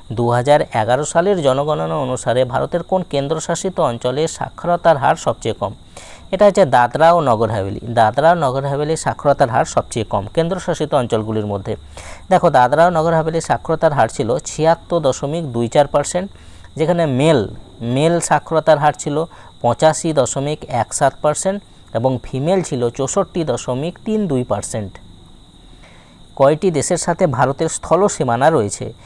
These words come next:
কয়টি দেশের সাথে ভারতের স্থল সীমান্ত রয়েছে? এটা রয়েছে ষাটটি। ষাটটি দেশের সাথে ভারত স্থলপথে সীমানা শেয়ার করে। সেই ষাটটি দেশ কী কী? আফগানিস্তান, পাকিস্তান, নেপাল, চীন, বাংলাদেশ, ভুটান ও মায়ানমার।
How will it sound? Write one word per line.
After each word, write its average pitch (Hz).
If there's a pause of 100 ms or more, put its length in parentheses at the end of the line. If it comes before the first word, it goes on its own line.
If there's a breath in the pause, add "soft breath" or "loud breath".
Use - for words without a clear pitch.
(340 loud breath)
কয়টি 160
দেশের 147
সাথে 160
ভারতের 131
স্থল 143
সীমান্ত 117
রয়েছে? 110 (480 loud breath)
এটা 185
রয়েছে 175
ষাটটি। 104
ষাটটি -
দেশের 156
সাথে 147
ভারত 123
স্থলপথে 151
সীমানা 117
শেয়ার 101
করে। 107 (380 loud breath)
সেই 208
ষাটটি 185
দেশ 185
কী 170
কী? 185 (180)
আফগানিস্তান, 120
পাকিস্তান, 135
নেপাল, 127
চীন, 123
বাংলাদেশ, 113
ভুটান 139
ও 165
মায়ানমার। 101